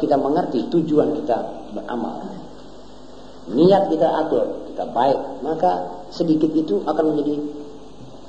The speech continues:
besar nilainya di sisi Allah. Apalagi yang dikatakan oleh Rasulullah sallallahu alaihi wasallam, "Juhdul mukil." Seorang yang sudah tidak mempunyai apa-apa kecuali ini.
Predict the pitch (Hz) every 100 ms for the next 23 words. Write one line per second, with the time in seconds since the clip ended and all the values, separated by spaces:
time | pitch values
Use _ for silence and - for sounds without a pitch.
0 | - - - 170 170 - 117 117 123 147
1 | - - - - - - - - - -
2 | - - - - - - - - - -
3 | - - - - 156 196 208 175 170 180
4 | 196 156 147 - 120 139 147 127 165 147
5 | - 123 120 110 - 160 180 - - -
6 | - - - - - - - - - -
7 | - - 127 220 208 139 151 175 156 156
8 | 208 196 151 127 - - - - - -
9 | - - - - - - - - - -
10 | - - 139 139 160 147 147 139 127 160
11 | 151 139 139 139 135 151 160 160 117 131
12 | 120 117 104